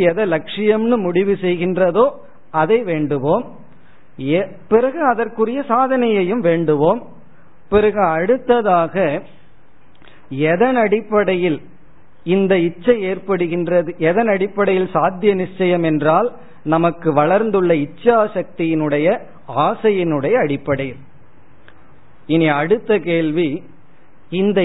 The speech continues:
இச்சாசக்தி எதன் அடிப்படையில் வந்துள்ளது? நான் ஒரு பொருள் மீது ஆசைப்பட என்ன காரணம்? இச்சாசக்தி ஹேது என்ன என்றால் அதற்கு சாஸ்திரம் பதில் கூறுகின்றது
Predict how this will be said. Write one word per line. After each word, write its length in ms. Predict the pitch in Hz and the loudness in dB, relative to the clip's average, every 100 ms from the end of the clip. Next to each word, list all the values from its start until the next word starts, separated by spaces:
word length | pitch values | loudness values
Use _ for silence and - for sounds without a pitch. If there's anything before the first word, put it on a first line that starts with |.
| 165 | 0
இச்சாசக்தி 960 | 202 - - 320 311 - 208 214 254 247 | -2 -6 0 2 4 2 -2 -4 -4 0
எதன் 280 | 214 220 | 2 2
அடிப்படையில் 640 | 196 180 180 185 160 196 165 | 2 -2 -2 -2 0 -2 -2
வந்துள்ளது? 600 | 135 147 143 139 135 135 - - - - - - - - - | -4 -2 -2 -2 -4 -6 -16 -20 -20 -20 -20 -20 -20 -20 -4
நான் 280 | 160 180 185 185 - - - - - - | 0 2 0 -6 -16 -20 -20 -20 -20 -2
ஒரு 200 | 185 196 190 | 2 2 2
பொருள் 360 | 185 226 285 | 2 2 2
மீது 280 | 247 226 226 190 175 | 0 0 2 2 2
ஆசைப்பட 600 | 247 269 269 - 190 180 185 | 2 0 -4 -2 -2 0 0
என்ன 220 | 165 170 208 | 0 -2 -2
காரணம்? 560 | 156 139 127 127 143 - - - - - - - - | -2 -2 -4 -8 -10 -14 -20 -20 -20 -20 -20 -20 -6
இச்சாசக்தி 920 | 160 202 - 269 269 277 262 202 - 220 | -4 -4 -2 2 2 2 0 -4 -4 -6
ஹேது 360 | 156 180 185 208 | -2 0 0 0
என்ன 260 | 180 165 156 165 - | 0 0 0 -2 -2
என்றால் 540 | 160 156 143 170 139 160 - - - - - - - - | -4 -2 0 0 0 -6 -12 -20 -20 -20 -20 -20 -10 -2
அதற்கு 400 | 160 214 220 220 | -2 -2 -6 -4
சாஸ்திரம் 560 | 165 175 - 196 180 | 0 -2 -2 -2 0
பதில் 280 | 156 165 196 | 0 0 -2
கூறுகின்றது 720 | 170 165 156 160 147 147 170 | 0 0 0 -2 0 0 0